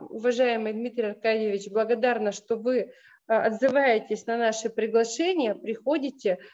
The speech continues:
э, к нам в эфир, несмотря на то, что вы с утра до вечера в других эфирах,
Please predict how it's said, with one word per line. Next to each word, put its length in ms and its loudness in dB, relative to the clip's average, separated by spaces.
э, 240 2
к 120 -14
нам 500 -2
в 240 -2
эфир, 420 2
несмотря 540 2
на 120 2
то, 160 0
что 220 -6
вы 80 -2
с 100 -6
утра 300 2
до 140 -2
вечера 580 -2
в 140 -6
других 480 0
эфирах, 680 -2